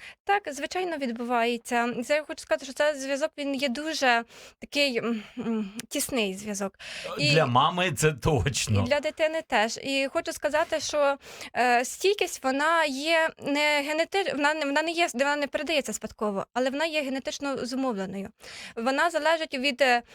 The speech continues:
Speaker 1: симпатично-нервової системи, вона залежить від, е, обміну се-, серем-, серотоніном, вона залежить від того, вже воно потім е, що в кров, е, як ви, як, е, ви, попадає кортизол,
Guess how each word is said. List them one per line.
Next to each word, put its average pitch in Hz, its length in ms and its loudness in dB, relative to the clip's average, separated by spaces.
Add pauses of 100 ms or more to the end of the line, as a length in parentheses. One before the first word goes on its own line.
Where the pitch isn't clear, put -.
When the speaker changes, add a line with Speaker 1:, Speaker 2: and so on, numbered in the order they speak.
(240)
Speaker 1:
симпатично-нервової 269 1120 -2
системи, 226 760 -2
вона 247 440 2
залежить 302 460 0
від, 277 320 -2 (320)
е, 220 120 4
обміну 302 440 2
се-, 285 240 2
серем-, 311 380 2
серотоніном, 277 960 0 (320)
вона 269 320 2
залежить 311 380 0
від 277 180 -4
того, 339 280 4
вже 277 260 2
воно 269 500 0
потім 269 400 0 (800)
е, 240 260 4
що 294 260 0
в 233 80 -6
кров, 349 280 4
е, 269 140 4
як 277 140 2
ви, 240 100 0
як, 277 260 2
е, 247 120 2
ви, 233 180 -2
попадає 262 720 2
кортизол, 247 720 0